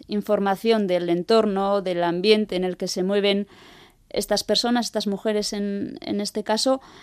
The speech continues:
que de lo que a veces te, te responden de, de manera verbal, ¿no? Digamos, o sea, ex-, existen muchas formas de comunicación no verbal que en ocasiones son muchísimo más enriquecedoras.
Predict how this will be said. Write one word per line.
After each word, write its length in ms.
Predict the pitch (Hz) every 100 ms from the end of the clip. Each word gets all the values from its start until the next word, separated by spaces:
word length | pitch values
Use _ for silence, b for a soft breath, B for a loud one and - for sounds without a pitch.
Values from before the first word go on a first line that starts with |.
| B -
que 140 | 208
de 80 | 196
lo 200 | 196 190
que 380 | 202 190 185 - _ -
a 120 | 185
veces 500 | 202 202 226 254 247 - - _ _
te, 360 | - 247 190 175
te 160 | - 190
responden 600 | 180 - 202 185 175 175
de, 640 | 170 165 160 160 - -
de 300 | - - 185
manera 520 | 180 170 170 160 156 160
verbal, 500 | 165 156 175 160 170
¿no? 140 | 196
Digamos, 460 | 175 180 170 160 170
o 20 |
sea, 380 | 180 - - 143
ex-, 120 | -
existen 560 | - 180 - 165 190 180
muchas 300 | 175 185 175
formas 320 | 190 185 180
de 500 | 175 165 160 160 165
comunicación 1000 | - 185 180 180 175 175 196 190 185 135 190
no 140 | 185
verbal 420 | 185 185 190 226 - b b b b b _ -
que 500 | 185 165 165 156 156
en 100 | 165
ocasiones 540 | 165 170 - 175 180
son 340 | 185 175 160 165
muchísimo 520 | 165 180 170 175 170
más 420 | 165 165 - - -
enriquecedoras. 960 | - 170 170 170 - 160 180 160 -